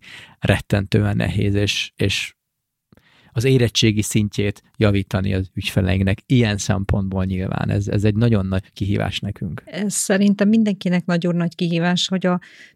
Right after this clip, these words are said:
Speaker 2: példával éljek, valóban a legtöbb, ö, ö, legtöbb munkahelyen egy, ö, egy kamasz és egy, ö, szülő viszonyulás van.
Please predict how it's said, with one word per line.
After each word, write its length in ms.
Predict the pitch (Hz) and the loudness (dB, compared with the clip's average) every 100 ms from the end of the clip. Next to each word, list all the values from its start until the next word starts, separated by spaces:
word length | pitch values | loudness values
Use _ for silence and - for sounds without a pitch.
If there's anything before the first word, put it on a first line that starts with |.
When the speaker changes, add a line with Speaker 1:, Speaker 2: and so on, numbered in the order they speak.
| _ | _
Speaker 2:
példával 580 | 196 196 196 180 170 165 | 0 2 2 2 2 0
éljek, 480 | - 190 190 190 - | 0 0 2 0 0
valóban 540 | 196 208 185 170 180 | 0 2 2 2 0
a 100 | 175 | 2
legtöbb, 560 | 180 - - 180 165 170 | 0 -2 0 0 2 0
ö, 200 | 175 175 156 _ _ _ _ _ | 2 0 -2 _ _ _ _ _
ö, 180 | 180 170 | 0 0
legtöbb 480 | 175 180 - 190 170 | 2 0 0 -2 2
munkahelyen 920 | 185 185 185 160 185 185 190 190 185 _ | 0 0 -2 -2 0 2 2 0 -4 _
egy, 360 | 196 190 175 | -2 -2 2
ö, 280 | 196 196 196 208 - | 2 2 2 -2 -6
egy 220 | - 180 - | -6 -6 0
kamasz 440 | 196 190 202 - | 2 2 2 0
és 220 | 185 - | -4 -2
egy, 240 | 185 175 190 | -2 0 0
ö, 120 | 185 | 0
szülő 460 | - - 180 180 170 | -2 -2 0 0 0
viszonyulás 680 | 175 - 175 170 175 170 | 0 0 -2 0 0 -2
van. 260 | - 180 | -2 -4